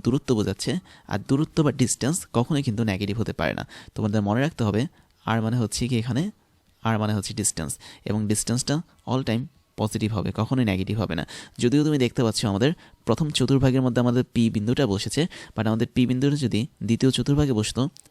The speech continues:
যেখানে এক্স হচ্ছে নেগেটিভ, ওয়াই হচ্ছে পজিটিভ, অথবা পি বিন্দু যদি আমাদের তৃতীয় চতুর্ভাগে বসতো, যেখানে ওয়াইও নেগেটিভ, আবার এক্স অক্ষ কি নেগেটিভ, অথবা পি বিন্দু যদি আমাদের চতুর্থ চতুর্ভাগে বসতো, যেখানে এক্স হচ্ছে পজিটিভ,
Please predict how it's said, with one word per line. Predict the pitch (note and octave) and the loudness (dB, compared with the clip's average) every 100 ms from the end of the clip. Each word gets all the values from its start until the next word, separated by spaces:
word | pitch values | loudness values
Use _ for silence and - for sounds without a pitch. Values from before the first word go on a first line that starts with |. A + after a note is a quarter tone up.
| A2 | 0
যেখানে | A2 B2+ B2+ E3+ - - | 0 2 0 -2 -8 -2
এক্স | A#2+ - | -2 -2
হচ্ছে | C3 - C3 C3 | -4 -2 -2 0
নেগেটিভ, | F#2 F#2 G#2 C#3 - - | -2 0 0 -2 -6 -6
ওয়াই | G#2 G#2 | 0 0
হচ্ছে | A2+ - - | 0 -2 0
পজিটিভ, | G#2 - A#2 - - - G#2+ | -2 0 -2 -2 -8 -6 -2
অথবা | A#2 C3 C3+ - | 0 2 0 0
পি | B2+ A#2 | 0 2
বিন্দু | A#2 A#2 | 4 4
যদি | A2+ G#2+ | 6 4
আমাদের | G#2+ G#2 _ - | 2 -2 _ -2
তৃতীয় | C#3 D3+ E3 | 0 2 2
চতুর্ভাগে | C3+ B2 A#2+ A2+ F#2 | 2 4 4 4 4
বসতো, | - B2 E3+ - - A2+ | 2 0 0 -4 -6 0
যেখানে | A#2 A#2+ A#2+ C#3+ A2 | 2 2 2 0 0
ওয়াইও | G2+ A#2+ C#3+ | 2 4 2
নেগেটিভ, | B2+ C#3+ - - G#2 | 2 0 -2 -2 -2
আবার | G2+ G#2 | -2 -2
এক্স | A2+ A#2+ | -2 -4
অক্ষ | - A#2+ | -2 -4
কি | G2 G2+ | -2 0
নেগেটিভ, | G#2 F2 B1+ - - - - | 0 -2 -4 -10 -16 -4 0
অথবা | C3 B2+ | 2 2
পি | B2+ | 2
বিন্দু | A#2+ B2 A#2+ | 2 2 2
যদি | A#2+ | 4
আমাদের | A#2 B2 - | 2 0 0
চতুর্থ | A#2+ D3 - D3+ | 0 0 0 0
চতুর্ভাগে | B2+ C#3+ C#3+ D3 A2 | 0 2 2 2 0
বসতো, | G#2 - D#3+ - - - | 0 0 -2 -4 -8 -2
যেখানে | A2+ A2+ - A2+ | 0 0 0 0
এক্স | - C#3 | 0 -2
হচ্ছে | - D3 | -2 -2
পজিটিভ, | A2 G#2 B2 | -2 0 0